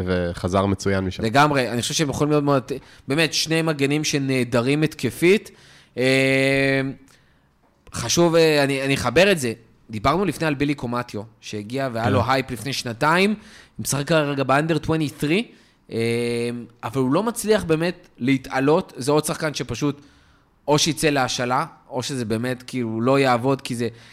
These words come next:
Speaker 2: הוא לא יכול לעבור ישירות לקבוצה, ויותר מזה, יש שני בלמים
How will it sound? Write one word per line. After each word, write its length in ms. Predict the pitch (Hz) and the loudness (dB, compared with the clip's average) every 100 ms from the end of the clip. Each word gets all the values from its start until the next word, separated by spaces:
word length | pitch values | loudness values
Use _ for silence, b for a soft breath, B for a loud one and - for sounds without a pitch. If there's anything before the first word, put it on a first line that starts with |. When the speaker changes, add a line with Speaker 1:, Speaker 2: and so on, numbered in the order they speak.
| B B | B B
Speaker 2:
הוא 140 | - 143 | 2 6
לא 80 | 160 | 6
יכול 260 | 147 165 | 6 4
לעבור 220 | 143 131 | 4 4
ישירות 340 | 139 - 127 135 | 0 0 0 -2
לקבוצה, 500 | 131 113 107 151 214 - B B | -6 -6 0 2 2 0 B B
ויותר 360 | 113 117 117 202 | 0 0 2 2
מזה, 320 | 226 131 139 - - | 0 0 -2 -4 -2
יש 180 | 139 165 | 0 0
שני 200 | 175 185 | 0 0
בלמים 600 | 175 160 123 151 214 247 | 2 2 2 0 -2 -6